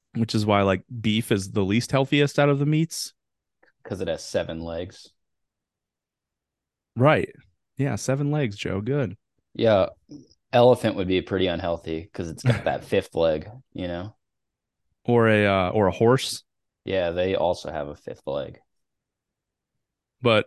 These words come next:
Speaker 1: cows have seven legs.
Speaker 2: Yeah, I wasn't
Speaker 1: Right?
Speaker 2: serious. I wasn't serious about that.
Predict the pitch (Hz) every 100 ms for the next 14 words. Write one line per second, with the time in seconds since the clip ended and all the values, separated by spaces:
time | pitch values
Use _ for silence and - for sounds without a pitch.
0 | _ - 107 101 98 - 104 95 90 92
1 | 110 - - _ _ _ _ - 98 87
2 | 98 98 90 85 101 113 82 85 - 107
3 | 104 87 73 - 78 71 73 - 65 -
4 | 65 -